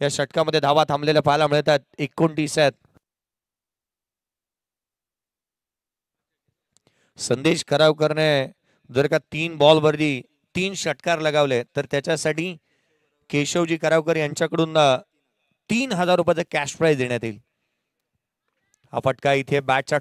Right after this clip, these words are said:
टोला लागला होता, ऑन साइडला खेळण्याचा प्रयत्न, चेंडू कमी गतीने टाकला म्हणून शुभे ज्या पद्धतीने हा स्ट्रोक खेळण्यात राहिले होते फलंदाज, अ, अभिषेक गाडेगावकरचे,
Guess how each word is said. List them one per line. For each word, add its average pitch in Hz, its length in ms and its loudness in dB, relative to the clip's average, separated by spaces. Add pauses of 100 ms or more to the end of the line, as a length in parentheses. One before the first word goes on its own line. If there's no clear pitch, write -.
टोला 151 280 2
लागला 143 260 0
होता, 143 180 2
ऑन 143 220 2
साइडला 147 360 -2
खेळण्याचा 143 360 -2
प्रयत्न, 147 600 0 (1080)
चेंडू 131 240 -2
कमी 147 340 -4
गतीने 147 340 -2
टाकला 151 560 0 (220)
म्हणून 135 220 -2
शुभे 147 440 -2
ज्या 147 140 0
पद्धतीने 147 540 -2
हा 139 160 -4
स्ट्रोक 151 260 -4
खेळण्यात - 440 -8
राहिले 143 240 0
होते 147 160 2
फलंदाज, 143 560 2
अ, 127 180 4 (380)
अभिषेक 214 420 0
गाडेगावकरचे, 151 760 0